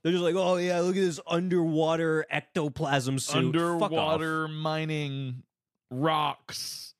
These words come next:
Speaker 2: Underwater rock exploration.
Speaker 1: I didn't even know that was a thing until I looked it up. I had to look it up to get to that because I was like, "Okay, I get you're underwater and you're doing something, trying
Speaker 2: Yeah.
Speaker 1: to find something or research something, or I don't know what's going on."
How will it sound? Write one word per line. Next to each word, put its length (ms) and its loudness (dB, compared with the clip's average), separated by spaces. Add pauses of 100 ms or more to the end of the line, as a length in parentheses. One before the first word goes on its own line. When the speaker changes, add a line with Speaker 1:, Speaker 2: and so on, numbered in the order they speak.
Speaker 2:
Underwater 800 -2
rock 460 -2
exploration. 760 -2
Speaker 1:
I 80 4
didn't 180 0
even 200 -2
know 140 2
that 100 2
was 100 -2
a 60 -4
thing 220 -4
until 240 -2
I 80 -2
looked 260 -4
it 120 -6
up. 180 -4 (320)
I 100 2
had 160 0
to 80 2
look 220 0
it 100 -2
up 140 -2
to 100 -4
get 200 -6
to 80 -6
that 200 -2
because 240 0
I 100 2
was 120 0
like, 200 -2
"Okay, 200 0
I 80 -2
get 240 -4
you're 260 -4
underwater 720 0
and 200 -4
you're 100 -4
doing 300 -4
something, 580 -6
trying 220 0
Speaker 2:
Yeah. 80 2
Speaker 1:
to 80 2
find 360 -4
something 460 -4
or 180 -4
research 440 -6
something, 320 -8
or 240 -6 (480)
I 80 2
don't 100 0
know 100 4
what's 200 -4
going 200 -2
on." 280 -4